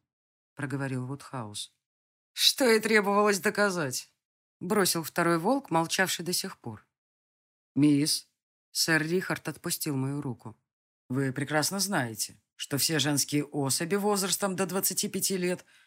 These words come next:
должны быть идентифицированы и переправлены для прохождения обучения в Академии города. Тех, кто уклоняется от подобного любыми способами, мы вынуждены разыскивать и отправлять в учебные учреждения даже помимо воли.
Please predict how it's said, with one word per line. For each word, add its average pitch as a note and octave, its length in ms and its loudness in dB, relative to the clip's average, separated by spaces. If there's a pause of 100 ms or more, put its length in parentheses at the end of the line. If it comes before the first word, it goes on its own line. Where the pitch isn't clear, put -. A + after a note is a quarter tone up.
(160)
должны D3+ 380 2
быть D3 240 -2
идентифицированы D#3 1300 -2
и D3+ 100 -6
переправлены D3 680 2
для C#3+ 120 -4
прохождения C#3+ 600 0
обучения C#3+ 520 -2
в G#3 60 -4
Академии C3+ 480 0
города. D#3 520 -4 (1120)
Тех, G#3+ 300 2
кто E3+ 180 0
уклоняется F3 600 2
от D3 140 -2
подобного D#3+ 420 0
любыми D#3+ 400 0
способами, C#3 720 0 (340)
мы C#3 260 2
вынуждены D#3+ 560 2
разыскивать D3+ 720 -2 (120)
и D3 60 -2
отправлять D#3+ 500 2
в D#3 40 -4
учебные D3 400 0
учреждения C#3+ 680 2
даже C#3+ 220 2
помимо C3 480 2
воли. C3 480 -8